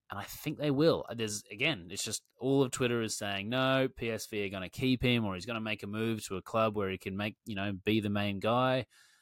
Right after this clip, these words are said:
But I feel like P S G are just such a big club. If they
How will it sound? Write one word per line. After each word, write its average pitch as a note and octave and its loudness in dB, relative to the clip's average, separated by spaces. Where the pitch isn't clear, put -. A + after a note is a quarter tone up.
But F#2 2
I F2+ -10
feel - -6
like F#2 -2
P G2+ -2
S F#2+ 0
G F#2 0
are F2 0
just D#2+ -2
such - -2
a F2 -10
big E2+ -6
club. F2 0
If D#2 -8
they F2 -2